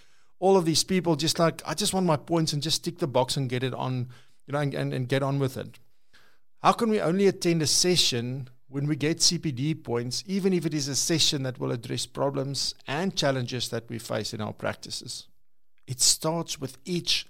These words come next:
one of us and our mindset. I can't change your mindset.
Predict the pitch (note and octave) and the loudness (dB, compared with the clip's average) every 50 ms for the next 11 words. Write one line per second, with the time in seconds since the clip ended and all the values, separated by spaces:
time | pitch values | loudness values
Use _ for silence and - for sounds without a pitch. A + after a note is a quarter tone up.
0 | - - - - - - - G#2+ A2 A#2+ B2 A#2+ A2 B2 B2 A#2 - - - - | -16 -20 -20 -20 -20 -20 -20 -10 -8 -4 -4 -2 0 0 0 2 2 0 -2 -2
1 | - - - - - - - - C#3 D3 D#3 D3+ - - - C3 D3 E3 E3 C#3+ | -6 -12 -18 -20 -20 -20 -18 -8 -4 -2 -2 -2 -4 -2 0 0 2 2 2 0
2 | A#2 G#2+ G2+ G2+ F#2+ - - - - - - - - - E3 F3+ - F#3 G#3 G#3 | 0 -2 -4 -6 -4 -6 -6 -6 -8 -12 -14 -18 -12 -10 -10 -10 -8 -6 -4 -4
3 | G3+ F#3 E3+ - - D#3 D3 C#3+ C3+ C3 G#2+ G#2 G#2 A2 A#2+ B2+ A#2+ A2+ G#2 G2+ | -4 -4 -4 -6 -4 -4 -2 -4 -4 -4 -6 -6 -6 -4 -4 -4 -4 -4 -6 -6
4 | G2+ G2+ - - G#2 A2 G#2+ - - | -6 -6 -6 -6 -6 -6 -8 -10 -14